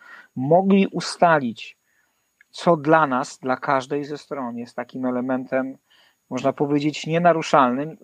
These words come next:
z którego nawet jeśli zrezygnuje w procedurze, mm, debaty czy, czy, czy demokratycznego stanowienia prawa, no to to będzie dla niej, em, rzeczywiście ogromna i nienaruszalna strata. Prosty przykład w debacie,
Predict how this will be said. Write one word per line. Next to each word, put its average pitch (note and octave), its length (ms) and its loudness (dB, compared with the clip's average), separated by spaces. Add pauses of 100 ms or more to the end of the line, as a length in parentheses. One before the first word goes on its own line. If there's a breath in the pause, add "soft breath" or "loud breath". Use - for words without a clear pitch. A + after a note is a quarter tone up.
z - 100 -18
którego F3 260 -2
nawet A#3+ 380 2
jeśli A3 260 -8
zrezygnuje G3 680 -4
w - 40 -14
procedurze, D3 720 -6 (640 soft breath)
mm, C#3 380 -4
debaty D3 640 2
czy, B2 260 -6
czy, B2+ 500 -6
czy B2 380 -6
demokratycznego D3 840 -4
stanowienia C3+ 540 -4
prawa, B2 520 -2 (800)
no C#3+ 80 -2
to E3 120 2
to E3+ 140 2
będzie F#3+ 380 4
dla D#3+ 220 0
niej, D3 400 -8
em, B2+ 420 -6
rzeczywiście C#3+ 640 -2
ogromna D3+ 640 2
i C#3+ 160 -6
nienaruszalna C#3 680 -2
strata. C3+ 340 -2
Prosty - 340 -4
przykład G3 360 0
w D#3+ 40 -10
debacie, F3 540 0